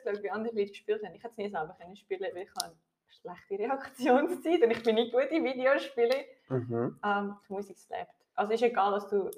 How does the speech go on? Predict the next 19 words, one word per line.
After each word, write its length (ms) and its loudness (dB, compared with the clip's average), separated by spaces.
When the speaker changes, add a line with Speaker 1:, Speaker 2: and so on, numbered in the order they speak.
Speaker 1:
für 60 -6
eine 120 -2
Meinung 280 -4
über 140 -8
Sonic 360 -12
hast, 140 -14
aber 140 -14
die 160 -14
Musik 500 -4
slappt 520 -6
einfach 460 -12
so 440 -12
hart. 240 -8
Speaker 2:
Ist 200 2
so, 240 8
ist 160 6
das 160 0
Rock, 300 4
oder? 340 4